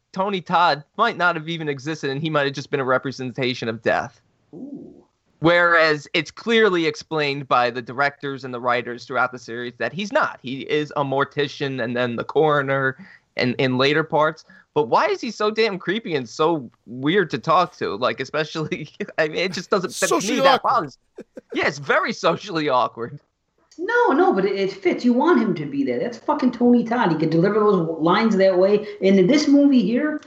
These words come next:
Speaker 2: I think it's done perfectly. I think it is absolutely, his part in this film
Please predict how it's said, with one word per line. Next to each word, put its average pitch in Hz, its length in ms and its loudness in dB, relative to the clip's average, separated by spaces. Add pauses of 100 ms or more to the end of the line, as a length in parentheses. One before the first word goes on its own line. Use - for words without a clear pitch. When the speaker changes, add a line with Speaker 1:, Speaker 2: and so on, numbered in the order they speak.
(260)
Speaker 2:
I 254 140 2
think 190 220 2
it's 165 140 -2
done 147 260 -4
perfectly. - 600 -4 (220)
I 240 160 0
think 208 240 -2
it 160 100 0
is - 180 -10
absolutely, 233 640 2
his - 180 -2
part 247 340 0
in 202 80 -4
this 208 160 -12
film 202 420 -8